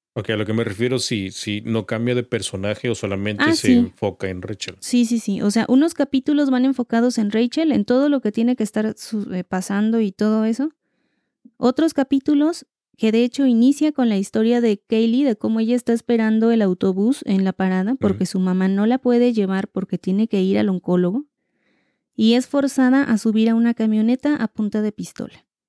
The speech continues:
Speaker 2: Entonces, n-, eh, Kaylee no sabe qué es lo que está pasando. Ella misma les dice, eh, con lágrimas en los ojos, que su mamá no tiene dinero, que, que está en una situación muy vulnerable y que se han equivocado de persona, que ellos no,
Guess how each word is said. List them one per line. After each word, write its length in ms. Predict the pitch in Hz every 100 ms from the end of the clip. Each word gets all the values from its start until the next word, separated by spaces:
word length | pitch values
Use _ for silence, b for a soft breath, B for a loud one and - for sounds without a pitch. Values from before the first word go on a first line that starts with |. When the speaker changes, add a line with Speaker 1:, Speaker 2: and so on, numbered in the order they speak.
| _ _ -
Speaker 2:
Entonces, 720 | 226 226 240 240 247 247 240 _ _ -
n-, 340 | 226 226 226 -
eh, 180 | 214 208
Kaylee 460 | 254 277 294 320
no 160 | 320 302
sabe 260 | 285 277 277
qué 140 | 262
es 60 | 247
lo 120 | 269
que 80 | 226
está 200 | - 208
pasando. 600 | 233 233 202 190 208 -
Ella 300 | - 220 247
misma 320 | 254 247 262 254
les 180 | 208
dice, 460 | 190 247 262 269 302
eh, 80 | 202
con 240 | 202 202
lágrimas 420 | 208 220 240 254
en 100 | 233
los 160 | 196 190
ojos, 240 | 196 247
que 140 | - 208
su 100 | 202
mamá 260 | 190 196 262
no 140 | 320
tiene 280 | 311 277 285
dinero, 460 | 247 208 190 254 -
que, 400 | 208 196 190 202
que 60 | -
está 220 | 202 220
en 60 | 226
una 160 | 262
situación 500 | 277 233 202 190 196 202
muy 240 | 226 285
vulnerable 640 | 330 330 262 208 196 233
y 120 | - 208
que 120 | 208
se 100 | 220
han 140 | 214
equivocado 560 | 233 233 185 - 196 190
de 100 | 190
persona, 480 | 202 208 277 302 254
que 160 | 208
ellos 240 | 208 226 220
no, 260 | 220 220